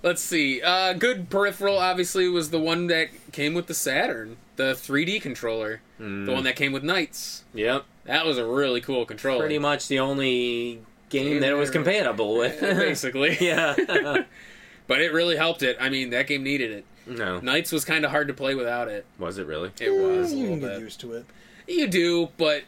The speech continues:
Speaker 1: it definitely
Speaker 2: It's easier with the
Speaker 1: helped.
Speaker 2: three D controller.
Speaker 1: Yeah.
Speaker 2: Yeah. Didn't, oh no, that was for the, uh, that was for the Atari. There was a, um, or the Atari Jaguar, but, uh,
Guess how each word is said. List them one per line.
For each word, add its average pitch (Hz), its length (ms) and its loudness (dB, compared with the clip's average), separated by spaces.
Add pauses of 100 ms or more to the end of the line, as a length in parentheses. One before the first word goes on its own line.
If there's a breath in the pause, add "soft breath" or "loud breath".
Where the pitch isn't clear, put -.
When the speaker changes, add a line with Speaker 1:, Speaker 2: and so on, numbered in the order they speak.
(120)
Speaker 1:
it 160 180 0
definitely 131 720 0 (200)
Speaker 2:
It's 90 200 -6
easier 92 280 -4
with - 100 -4
the 98 60 -6
Speaker 1:
helped. 104 160 -10
Speaker 2:
three 85 120 -6
D 76 200 -8
controller. 78 420 -8
Speaker 1:
Yeah. 110 600 -2
Speaker 2:
Yeah. 110 60 -8 (1900 loud breath)
Didn't, 214 400 -2 (760)
oh 143 280 4
no, 127 180 4
that 139 160 2
was 143 160 -2
for 143 160 -4
the, 110 400 -2
uh, 85 300 0 (200)
that 127 80 -4
was 120 140 -2
for 120 120 -6
the 90 140 -6
Atari. 82 500 -8
There 104 140 -4
was 117 220 0
a, 107 240 0
um, 80 340 -4 (240)
or 104 140 -8
the 95 120 -6
Atari 98 380 -4
Jaguar, 82 640 -6
but, 92 200 -6
uh, 90 280 -4